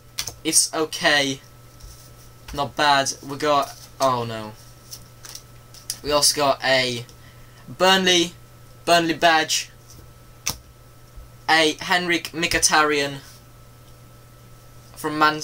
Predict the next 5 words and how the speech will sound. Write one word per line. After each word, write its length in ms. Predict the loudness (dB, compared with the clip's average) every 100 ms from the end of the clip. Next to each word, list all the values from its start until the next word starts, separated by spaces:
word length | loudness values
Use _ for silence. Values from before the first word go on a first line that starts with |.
| -4
Man 240 | -2 -2
United. 640 | 2 4 4 2 0 -4 -6 -14 -20 -20 -20 -20 -20 -2
A 440 | 2 2 2 -2 -8
Ward-Prowse, 1120 | -6 0 0 0 -2 2 4 4 2 -2 -4 -4
Loftus-Cheek, 1040 | 4 4 4 2 2 2 0 0 -2 -6